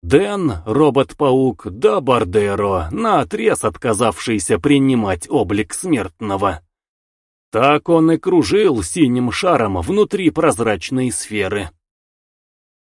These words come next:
«Итак, начнём с самого начала», пробасил бородач, соткавшийся из золотистого сияния. «Я тот, кого называют главным.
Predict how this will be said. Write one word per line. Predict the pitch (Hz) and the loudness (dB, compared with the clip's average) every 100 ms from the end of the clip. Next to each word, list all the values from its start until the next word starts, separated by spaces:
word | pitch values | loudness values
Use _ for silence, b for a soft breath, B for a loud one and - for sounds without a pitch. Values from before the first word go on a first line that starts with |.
| - | -6
«Итак, | 214 190 - 269 180 - | -2 0 0 2 2 0
начнём | - - 214 - 240 220 | -2 -2 -2 -2 -4 -2
с | 180 | -4
самого | - 214 185 170 208 | 0 2 4 2 2
начала», | 220 208 - 110 101 104 87 - _ _ | 0 -2 -2 -2 0 -2 -4 -8 _ _
пробасил | - 117 120 113 123 107 | 0 2 2 2 0 -2
бородач, | 101 123 120 160 120 - - | 0 0 2 2 2 0 -6
соткавшийся | - 214 - 175 170 - 170 156 - | -2 -2 0 0 0 0 2 2 2
из | 147 139 120 | 2 2 -2
золотистого | 92 160 160 160 - 113 - 120 | -2 0 2 0 -2 -8 -4 -4
сияния. | 135 143 107 92 90 90 87 80 - _ _ _ _ _ _ | -2 -2 -2 -2 -4 -4 -4 -8 -12 _ _ _ _ _ _
«Я | 107 107 - 196 208 185 | -2 2 2 4 4 2
тот, | - 233 233 185 | 0 2 2 0
кого | - 196 147 196 | 2 2 4 2
называют | 185 160 165 247 127 214 - | 2 2 2 2 0 -4 -10
главным. | 131 113 143 113 95 110 104 95 | -4 2 4 2 0 -2 -2 -4